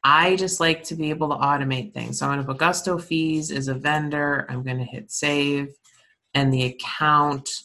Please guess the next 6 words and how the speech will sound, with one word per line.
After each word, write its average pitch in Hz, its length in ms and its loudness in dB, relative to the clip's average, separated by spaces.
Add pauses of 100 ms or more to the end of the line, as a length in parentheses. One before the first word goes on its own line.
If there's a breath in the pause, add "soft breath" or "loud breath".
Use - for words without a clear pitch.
(480)
um, 127 500 4
is 135 260 0
going 131 520 0 (120)
to 131 260 -2
be, 123 760 0 (520)
um, 131 680 -4